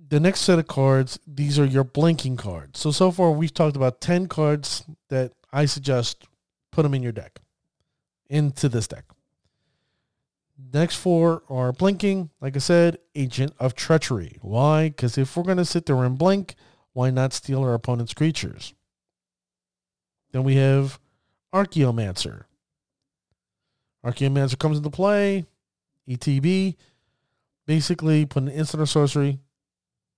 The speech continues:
back onto, uh, you know, you get your, you, you get the instant or sorcery back. How you gonna complain about that? Deadeye Navigator. It's a spirit.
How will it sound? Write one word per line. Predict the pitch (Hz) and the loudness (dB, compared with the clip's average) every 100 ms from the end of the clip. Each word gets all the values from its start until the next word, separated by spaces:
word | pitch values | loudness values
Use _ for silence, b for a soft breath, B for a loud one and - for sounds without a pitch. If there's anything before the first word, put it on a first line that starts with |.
| _ _ _ _ _ _ _ _ _ _ _ | _ _ _ _ _ _ _ _ _ _ _
back | 139 139 147 | 0 2 2
onto, | 143 156 139 | -2 -2 -2
uh, | 131 135 | 0 0
you | 143 | 0
know, | 127 | -2
you | 127 135 | -2 -4
get | 135 139 | -4 -4
your, | 147 139 | -4 -4
you, | 143 135 135 135 _ | -2 -2 -2 -6 _
you | 151 139 | -20 -8
get | 143 139 | -8 -4
the | 139 135 131 - _ _ _ _ | -4 -4 -6 -10 _ _ _ _
instant | 160 156 | -2 0
or | 147 | 2
sorcery | 147 135 131 | 2 2 0
back. | 113 87 - _ _ _ _ _ _ _ _ | -2 -4 -14 _ _ _ _ _ _ _ _
How | |
you | 143 | 0
gonna | 143 | 2
complain | 135 147 135 | 0 0 0
about | 101 85 | -2 -6
that? | - _ _ _ _ _ _ _ _ _ _ _ _ _ _ b b b b b b b | -12 _ _ _ _ _ _ _ _ _ _ _ _ _ _ b b b b b b b
Deadeye | - 160 170 | 2 6 6
Navigator. | 170 185 190 143 127 98 - - _ _ - | 6 4 4 2 -2 -4 -10 -20 _ _ -14
It's | 143 | -8
a | 143 | -6
spirit. | - 233 269 139 | -2 0 0 -2